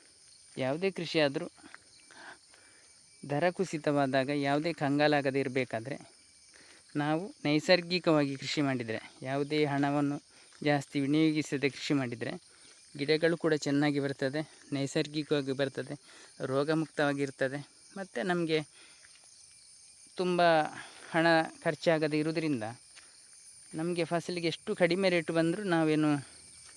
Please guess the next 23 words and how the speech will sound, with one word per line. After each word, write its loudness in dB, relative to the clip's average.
ಅದಕ್ಕೆ -2
ಚಿಂತೆ 2
ಮಾಡುವ 4
ಅಗತ್ಯ 0
ಇರುವುದಿಲ್ಲ 2
ಸ್ನೇಹಿತರೆ. -8
ಹೀಗೆ -2
ಕೃಷಿ -2
ಮಾಡಿದರೆ 6
ಇವರನ್ನು -2
ಪ್ರಗತಿಪರ 2
ಕೃಷಿಕರಂತಲೇ 0
ಹೇಳುವುದು 2
ಎಲ್ಲರೂ. -2
ಯಾಕಂತ -4
ಹೇಳಿದರೆ 0
ದೊಡ್ಡ 0
ಮಟ್ಟದ 0
ಕೃಷಿ -6
ಇದೆ, -2
ಹಾಗಾಗಿ -2
ಇವರು -4
ಪ್ರಗತಿಪರ -2